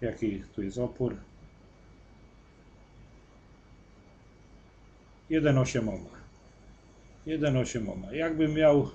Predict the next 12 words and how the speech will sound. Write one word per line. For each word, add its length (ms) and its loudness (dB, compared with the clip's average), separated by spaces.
nie 280 2
pa-, 320 2
nie 180 2
paliłby, 600 2
jakby, 340 0
y, 640 0
miał 240 0
za-, 200 0
działać 340 2
na 100 0
zasadzie 420 -2
opornika, 600 -4